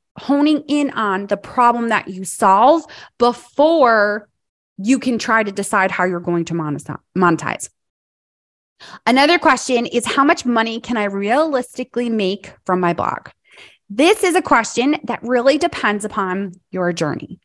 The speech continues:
How much time can you put into it? Also, the time that you are putting in, is it the correct strategies that are working at that time? Are you focusing on the right things? And I know that this is difficult for some people because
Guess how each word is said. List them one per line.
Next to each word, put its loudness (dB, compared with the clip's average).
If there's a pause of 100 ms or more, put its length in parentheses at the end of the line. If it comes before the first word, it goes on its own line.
(140)
How 0
much -2
time 2
can -4
you -4
put -2
into -2
it? 0 (420)
Also, 2 (340)
the 0
time 0
that -6
you -6
are 4
putting -8
in, -6 (260)
is -10
it -8
the -4
correct -2
strategies -4
that 2
are 4
working -4
at 0
that -2
time? -4 (360)
Are 4
you -2
focusing -2 (160)
on -6
the -6
right -2 (100)
things? -4
And -4
I -2
know 4
that 0
this 0
is -4
difficult -2
for -4
some -4
people -2
because 0